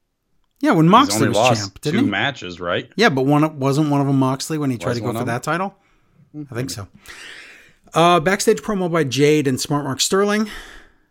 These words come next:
Speaker 1: Oh my God. Jade's talking to Twitter. She's like, "I'm green, right? I'm
Speaker 2: Yeah.
Speaker 1: green.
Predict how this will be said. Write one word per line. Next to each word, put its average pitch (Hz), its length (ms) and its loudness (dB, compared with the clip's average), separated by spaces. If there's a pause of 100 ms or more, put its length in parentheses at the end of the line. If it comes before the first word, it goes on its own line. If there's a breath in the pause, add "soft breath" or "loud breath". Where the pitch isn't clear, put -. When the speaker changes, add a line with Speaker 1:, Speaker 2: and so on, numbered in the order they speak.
(120)
Speaker 1:
Oh 131 120 -2
my 123 120 -2
God. 104 380 -6 (240)
Jade's 160 320 2
talking 156 420 0
to 139 140 -2
Twitter. 127 640 -4 (180)
She's 143 200 -4
like, 135 220 -4 (280 soft breath)
"I'm 180 260 4
green, 156 540 4
right? 143 400 2 (220)
I'm 147 160 0
Speaker 2:
Yeah. 120 260 2
Speaker 1:
green. 170 380 4